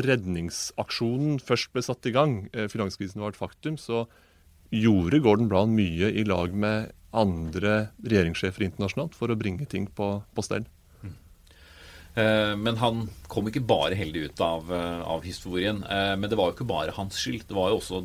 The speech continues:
Speaker 2: det å ha vært en del av, eh, en regjering som satt lenge. Altså, regjeringsslitasjen var jo enorm, ikke minst på grunn av, eh, selvfølgelig, eh, Irak-krigen, men også, eh, Afghanistan.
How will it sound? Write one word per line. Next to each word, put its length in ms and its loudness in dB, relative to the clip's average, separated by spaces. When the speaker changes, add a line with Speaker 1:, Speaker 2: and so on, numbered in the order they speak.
Speaker 2:
det 160 -4
å 80 -6
ha 80 -6
vært 320 -14
en 100 -6
del 300 -4
av, 320 -4
eh, 160 -6
en 80 -4
regjering 320 -4
som 80 -12
satt 240 -12
lenge. 220 -2
Altså, 180 -4
regjeringsslitasjen 720 -4
var 140 -6
jo 200 -8
enorm, 540 -4
ikke 240 -10
minst 260 -10
på 120 -6
grunn 180 -6
av, 320 -8
eh, 240 -8
selvfølgelig, 880 -8
eh, 460 -8
Irak-krigen, 580 -6
men 240 -8
også, 320 -8
eh, 380 -12
Afghanistan. 600 -8